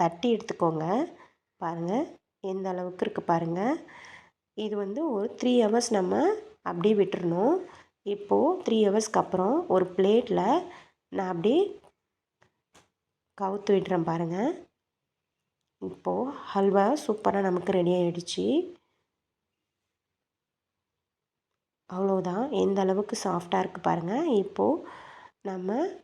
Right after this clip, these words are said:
கத்தி வச்சு அழகா பீஸ் போட்டுக்கலாம். குட்டி குட்டி பீசஸா கட் பண்ணிக்கலாம்.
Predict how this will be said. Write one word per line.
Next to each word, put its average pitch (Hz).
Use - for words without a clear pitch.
கத்தி 185
வச்சு 180
அழகா 180
பீஸ் 202
போட்டுக்கலாம். 170
குட்டி 214
குட்டி 202
பீசஸா 190
கட் 175
பண்ணிக்கலாம். 165